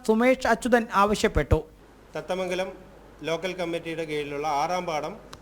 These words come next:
Speaker 2: ബ്രാഞ്ച് സെക്രട്ടറി, ഏഹ്, ശിവരാജനാണ് ഈ കള്ള് ഷാപ്പിൻ്റെ, ഏഹ്, ലൈസൻസി. ആ ഷാപ്പിൻ്റെ,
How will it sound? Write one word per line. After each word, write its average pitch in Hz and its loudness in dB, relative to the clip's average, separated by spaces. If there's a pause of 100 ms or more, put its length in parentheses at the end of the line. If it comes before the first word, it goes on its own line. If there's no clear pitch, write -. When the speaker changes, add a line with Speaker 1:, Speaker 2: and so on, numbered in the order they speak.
(240)
Speaker 2:
ബ്രാഞ്ച് 160 -4
സെക്രട്ടറി, 156 -2 (560)
ഏഹ്, 139 -6
ശിവരാജനാണ് 165 2 (680)
ഈ - 4 (1900)
കള്ള് 175 4
ഷാപ്പിൻ്റെ, 165 0 (1600)
ഏഹ്, 127 -2 (100)
ലൈസൻസി. 170 2 (1200)
ആ - 10 (440)
ഷാപ്പിൻ്റെ, 202 4